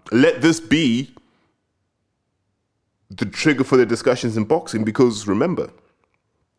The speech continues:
only one person was telling you that the zone deal might not go through because it might not be the best method of value creation for the B T shareholders. Mm-hmm. But we'll talk about that later.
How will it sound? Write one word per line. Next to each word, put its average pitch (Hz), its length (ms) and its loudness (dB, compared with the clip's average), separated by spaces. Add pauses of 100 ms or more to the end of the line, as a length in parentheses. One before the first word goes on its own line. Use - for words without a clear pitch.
(1080)
only 127 220 4
one 147 160 4
person 147 400 2
was 123 140 0
telling 151 340 0
you 95 220 -2 (220)
that 101 180 0
the 101 80 -2
zone 123 300 4
deal 117 180 4
might 113 240 4
not 110 240 -2
go 117 180 2
through 123 500 -2
because 104 300 0
it 101 60 0
might 107 160 2
not 90 200 -4
be 110 120 0
the 101 340 0 (680)
best 98 300 -2
method 95 320 -2
of 92 220 0
value 90 280 -4
creation 90 680 -2 (140)
for - 160 -18
the 90 80 -8
B 82 200 -10
T 101 200 -12
shareholders. 101 720 -8 (400)
Mm-hmm. 90 500 -4 (720)
But 87 100 0
we'll 98 120 0
talk 98 220 2
about 92 180 0
that 87 160 -2
later. 85 440 -6